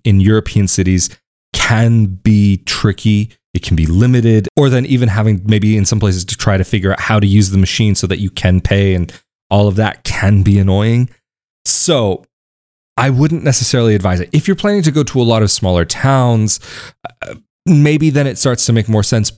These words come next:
But if you are going to be traveling between more major areas, then you probably will have options for trains or buses that will be able to take you where you need to go. I live in Braga, and I would say I don't need a car here,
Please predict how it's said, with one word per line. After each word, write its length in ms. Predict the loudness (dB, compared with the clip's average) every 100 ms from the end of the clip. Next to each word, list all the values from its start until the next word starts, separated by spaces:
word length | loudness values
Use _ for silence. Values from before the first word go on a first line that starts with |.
| _ -2
But 420 | 0 0 -2 -4
if 140 | 0
you 140 | 2 2
are 120 | 2
going 240 | 0 0
to 100 | 0
be 140 | -2 -2
traveling 380 | -2 -2 0 -2
between 280 | -2 0
more 140 | 2 2
major 320 | 0 -2 -2
areas, 380 | 0 2 0 -4 _ _ _ 0
then 80 | 2
you 140 | 0
probably 560 | -2 -2 -2 0 0 0
will 240 | 0 0
have 260 | 0 -2 -2
options 460 | -2 -2 0 -2 -2
for 160 | -2 -4
trains 600 | -4 -2 0 0 0 -2 -2
or 200 | -2 -4 -4
buses 480 | -2 0 0 -2 -6 -14 _ -4
that 100 | 0
will 80 | 0
be 240 | 0 -2
able 140 | -2 -2
to 80 |
take 300 | -2 -4 -2
you 80 | -2
where 180 | 0 0
you 160 | 2 0
need 180 | 0
to 80 | -2
go. 400 | 0 0 -2 -6 _ _ _ _ _ -8 -2
I 140 | 0
live 200 | 2 2
in 120 | 2
Braga, 580 | 2 0 0 0 -2 -4 _
and 420 | 0 2 2 0 -6 _
I 140 | -2 0
would 200 | 0 0
say 560 | 0 0 2 0 -2 -10 _ -2
I 200 | -2 -2 -6 -2
don't 320 | 0 -2 -4 0
need 280 | 2 2
a 60 | 0
car 360 | -2 -2 0 -2
here, 340 | 0 0